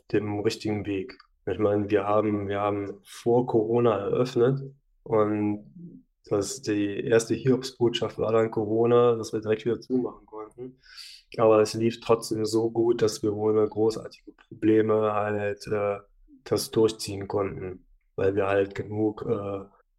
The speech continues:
genug Vorsorge getroffen haben und Rückhalt hatten. Ähm, dadurch sind wir jetzt immer noch gut am Wach-, gut im Wachstum und es läuft halt recht gut, damit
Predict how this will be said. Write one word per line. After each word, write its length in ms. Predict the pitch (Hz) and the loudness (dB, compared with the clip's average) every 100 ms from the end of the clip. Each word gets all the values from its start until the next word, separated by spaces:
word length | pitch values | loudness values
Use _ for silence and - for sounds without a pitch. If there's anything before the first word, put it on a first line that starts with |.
| - - | -10 -6
genug 300 | 113 113 - | -4 -6 -4
Vorsorge 680 | 113 113 110 107 104 98 | 4 6 6 4 2 0
getroffen 600 | 98 98 - 101 - 98 | -6 -8 -6 -6 -6 -8
haben 260 | 98 101 98 | -2 -2 -2
und 240 | 98 98 | -4 -2
Rückhalt 640 | 107 107 101 98 101 95 - | -2 -2 -2 -2 -2 -4 -6
hatten. 440 | 98 - 95 90 _ _ _ - | -6 -6 -12 -16 _ _ _ -4
Ähm, 800 | 107 104 101 98 - - - - _ _ | 0 2 0 -4 -8 -14 -16 -20 _ _
dadurch 420 | 107 107 113 107 | 0 4 6 4
sind 260 | 107 110 - | 0 -6 -2
wir 160 | 107 101 | 0 2
jetzt 500 | 101 101 - - _ _ - | 2 0 -10 -16 _ _ -2
immer 300 | 127 120 110 | 2 4 4
noch 480 | 107 104 - 139 | 2 -2 -6 -10
gut 380 | - 120 127 - | -4 -2 -2 -4
am 240 | - 101 101 | -6 -4 -2
Wach-, 260 | - - _ | -4 -8 _
gut 320 | 110 107 123 | -14 -12 -6
im 160 | 120 101 | -4 0
Wachstum 840 | 107 - - - 127 127 135 - - - _ | 0 0 -6 -2 0 0 -4 -8 -18 -20 _
und 280 | 104 101 - | -8 -6 -8
es 160 | - | -6
läuft 320 | 104 104 107 104 | 0 2 2 0
halt 180 | 101 | -2
recht 260 | 107 95 - | -4 -6 -4
gut, 320 | 113 113 117 | 2 2 2
damit 320 | 104 104 101 | 0 -2 -6